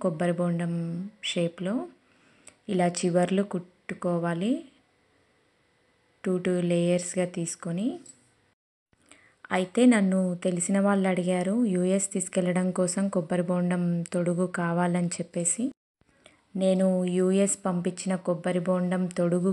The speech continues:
కూడా మీకు వీడియో లాస్ట్లో ఫోటో చూపిస్తాను, చూడండి.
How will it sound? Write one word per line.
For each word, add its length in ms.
కూడా 220
మీకు 300
వీడియో 400
లాస్ట్లో 540
ఫోటో 360
చూపిస్తాను, 720
చూడండి. 480